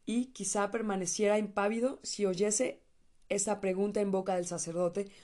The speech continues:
o de la autoridad secular civil. ¿Acepta a esta mujer como hija? Lo principal es que la muchacha vestida de blanco, con su ramo en las manos,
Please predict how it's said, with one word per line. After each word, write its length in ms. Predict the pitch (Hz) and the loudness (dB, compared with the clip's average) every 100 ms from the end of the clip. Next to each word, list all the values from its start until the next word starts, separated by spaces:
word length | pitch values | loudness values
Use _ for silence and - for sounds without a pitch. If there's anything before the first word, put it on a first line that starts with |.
| - | -10
o 80 | - | 0
de 80 | 196 | 4
la 80 | 185 | 4
autoridad 480 | 180 180 190 202 | 4 2 2 2
secular 400 | 214 247 208 196 | 0 -2 0 0
civil. 420 | 180 - 170 160 - - _ _ - | 0 -4 -6 -8 -10 -20 _ _ -12
¿Acepta 600 | - 175 247 247 269 277 - | -2 2 4 2 0 -2 -2
a 320 | 175 160 - - - - _ _ | -2 -4 -10 -20 -20 -20 _ _
esta 320 | 196 247 277 | -2 0 0
mujer 540 | 277 240 - 190 180 - | 2 0 2 0 0 -6
como 260 | 185 165 | -4 -2
hija? 400 | 190 196 220 320 - _ - - _ _ | -2 -2 -6 -8 -14 _ -20 -20 _ _
Lo 140 | 202 | 0
principal 680 | 196 190 180 175 202 240 - - | 2 0 0 2 4 4 2 -2
es 200 | 196 190 | 0 2
que 80 | 214 | 4
la 100 | 190 | 4
muchacha 420 | 185 175 214 226 | 4 2 2 4
vestida 360 | 226 202 208 190 | 0 0 2 4
de 80 | 180 | 6
blanco, 400 | 196 185 196 202 - - | 4 2 -2 -6 -18 -6
con 160 | 202 190 | -4 -4
su 100 | 190 | 2
ramo 260 | 208 247 | 4 4
en 60 | 277 | 2
las 140 | 214 | 0
manos, 420 | 190 180 180 185 | 0 0 -2 -6